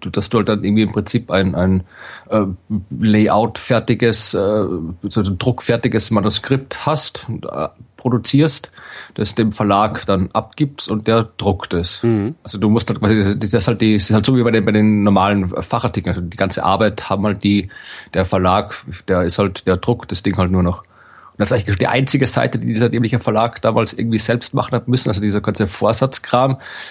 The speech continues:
Speaker 1: Äh, die einzige Seite, die ich nicht selbst machen konnte bei dem Buch, das war die Seite, wo der Verlag meinen Namen falsch geschrieben hat. <laughs> Ja.
Speaker 2: Das ist doch auch krank, sowas.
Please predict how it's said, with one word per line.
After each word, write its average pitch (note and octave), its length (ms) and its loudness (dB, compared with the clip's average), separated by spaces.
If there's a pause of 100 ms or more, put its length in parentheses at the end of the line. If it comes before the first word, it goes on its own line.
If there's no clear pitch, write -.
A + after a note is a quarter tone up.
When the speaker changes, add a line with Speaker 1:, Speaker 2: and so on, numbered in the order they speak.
(140)
Speaker 1:
Äh, G#2 260 2
die G#2 120 -2
einzige A2+ 320 0
Seite, A2+ 220 0
die A2 100 2
ich G#2 120 -2
nicht C#3+ 220 2
selbst - 260 -2
machen G#2 200 -2
konnte G#2+ 280 -4
bei G#2+ 120 2
dem A2 220 2
Buch, C3+ 240 2
das A2 180 -4
war A#2 80 2
die A2 140 0
Seite, G#2+ 320 2
wo G#2+ 60 2
der G#2+ 100 2
Verlag G2 400 0
meinen G2+ 140 2
Namen F#2+ 260 2
falsch D#2 240 -6
geschrieben F#2+ 460 -6
hat. - 80 -2
<laughs> - 960 0 (1600)
Ja. A2 240 2 (2000)
Speaker 2:
Das C#3+ 140 -4
ist - 100 -8
doch C#3+ 160 0
auch C#3+ 220 -2
krank, A2 460 -4
sowas. G#2 420 -2